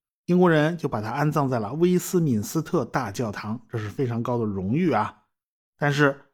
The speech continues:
利文斯顿一直到死也没能找到尼罗河的源头，他始终在坦噶尼卡湖周围打转转，探索了几条大河，但是这些偏偏都和尼罗河的上游，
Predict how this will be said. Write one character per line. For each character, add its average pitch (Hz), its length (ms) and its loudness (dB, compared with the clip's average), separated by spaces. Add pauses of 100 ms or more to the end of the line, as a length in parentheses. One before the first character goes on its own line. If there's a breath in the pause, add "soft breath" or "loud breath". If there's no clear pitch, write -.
(180)
利 214 200 6
文 190 220 6
斯 214 160 -2
顿 214 200 4
一 226 140 2
直 226 140 0
到 220 180 4
死 131 460 -6
也 127 180 2
没 120 260 4
能 202 220 6
找 151 180 -2
到 101 200 -6
尼 120 260 2
罗 143 220 2
河 - 200 -6
的 110 280 -6
源 98 260 -4
头， 95 320 -10 (380)
他 214 100 0
始 135 300 -2
终 180 180 4
在 196 140 2
坦 120 260 -4
噶 127 140 0
尼 170 160 2
卡 190 180 0
湖 170 240 2
周 180 140 2
围 165 120 2
打 101 160 -6
转 107 180 -4
转， 95 180 -10 (540)
探 262 240 4
索 135 180 2
了 151 80 4
几 160 220 0
条 127 160 0
大 180 300 0
河， 113 360 -6
但 202 140 2
是 202 140 0
这 226 160 4
些 226 160 0
偏 269 200 0
偏 240 200 4
都 214 120 4
和 190 200 2
尼 151 200 4
罗 165 160 6
河 143 140 0
的 139 100 4
上 127 300 0
游， 95 300 -10